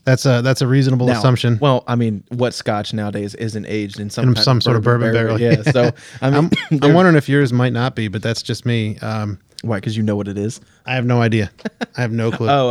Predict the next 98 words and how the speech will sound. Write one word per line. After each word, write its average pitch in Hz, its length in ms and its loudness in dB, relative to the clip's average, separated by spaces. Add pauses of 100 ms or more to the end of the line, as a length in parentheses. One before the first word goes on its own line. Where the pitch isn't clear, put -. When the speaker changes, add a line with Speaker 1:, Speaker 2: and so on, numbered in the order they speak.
(100)
Speaker 2:
oh, 113 60 0
yeah, 104 160 -6
you 107 160 -6
mean 104 140 -4
that 104 180 -6
one. 98 140 -8
Okay, 92 260 -8
I - 60 -8
thought - 140 -12
you - 60 -12
were 92 60 -8
talking - 240 -14
about - 160 -14
the - 80 -18
one. - 100 -10
Speaker 1:
Oh, 131 120 4
I, 131 200 4
I 135 80 0
didn't 160 160 4
do 160 100 4
a 156 40 4
lot 147 120 2
of 127 60 0
research 147 320 -2
on 110 80 -4
this. 107 140 -4
I'm 127 100 -4
gonna, 139 160 -2
this 131 260 -4
is, 135 120 -4
you're 139 80 0
gonna 131 140 0
be 127 160 0
your 123 100 2
Speaker 2:
All 110 40 0
right. - 60 -6
Speaker 1:
task, 117 300 -2
'cause 104 80 -12
this 110 120 -10
is 180 100 -6
a - 20 -4
Speaker 2:
Okay. 107 120 -2
Speaker 1:
shorty 139 240 2
episode. 143 380 -2
After 117 240 -4
this 117 200 -2
one, 113 100 0
you're 113 80 2
gonna 107 100 0
do 107 140 0
some 98 140 -4
research 104 420 -4
'cause 107 140 -4
it 117 100 -6
Speaker 2:
All 131 60 -4
Speaker 1:
popped 147 220 0
Speaker 2:
right. 135 40 -4
Speaker 1:
up 127 100 -8
out 123 140 -6
of - 80 -10
frickin' 127 380 -6
nowhere, 127 440 -2
and 107 180 -8
I'm 107 140 -4
like, 101 240 -6 (640)
"Gotta 101 220 -4
try 104 240 -4
that." 110 320 -10
I, 131 80 -6
I - 20 0
wasn't 143 240 0
even 131 140 0
gonna 123 160 0
do 120 160 0
the 117 100 -2
whole 107 140 -4
thing, 110 220 -6
and 104 80 -6
I 104 40 -8
was 107 160 -6
in 113 60 -4
the 110 80 -4
liquor 110 240 -6
store 110 240 -6
just 101 180 -8
for 113 80 -6
the 104 80 -4
heck 110 200 -4
of 123 80 0
it 117 100 -4
to 117 60 -8
see 127 80 -8
Speaker 2:
Mm-hmm. 120 80 -4
Speaker 1:
if 101 60 -8
they 104 120 -8
got 110 220 -4
anything 107 260 -4
new. 120 240 -2